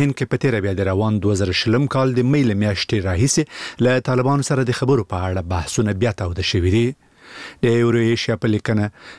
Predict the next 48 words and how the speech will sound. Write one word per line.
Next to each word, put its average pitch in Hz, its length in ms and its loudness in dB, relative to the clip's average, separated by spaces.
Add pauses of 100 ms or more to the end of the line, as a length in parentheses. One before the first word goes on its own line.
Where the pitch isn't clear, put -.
(120)
هند 139 240 2
له 127 180 2
طالبانو 117 440 0
سره 117 180 0
د 110 100 0
خبرو 120 380 0
په - 140 -4
کولو 120 340 2
ښایي 139 180 0 (140)
ګټه 127 240 -2
ترلاسه 95 400 -4
کړي، 104 180 -2
خو 107 160 0
په 120 160 2
اوس 147 280 2
وخت - 120 -4
کې 135 160 0
دا 135 140 2
یوه 104 160 0 (100)
فرضیه 92 480 -2
ده. 110 80 0 (640)
په 147 140 2
دې 151 160 4
اړه 147 220 0
تر 127 120 -4
پریکړې 127 460 0
مخکې - 260 -2
چې 113 60 -2 (100)
هند 101 200 0
خبرې 117 280 2
وکړي 131 320 0
که 117 140 -2
نه، 139 60 2 (340)
تر 107 120 -2 (120)
تردید 113 500 -2
ورهاخوا 123 500 0 (360)
دا 135 100 2
هیواد 135 260 0
دې 127 300 0
ته 185 60 -2 (100)
اړتیا 143 320 0
لري 139 160 0
چې 139 60 -2 (100)
په - 80 0
دې 104 60 2 (100)
اړه 107 120 0 (180)
ډیر 104 240 0
غور 92 200 -2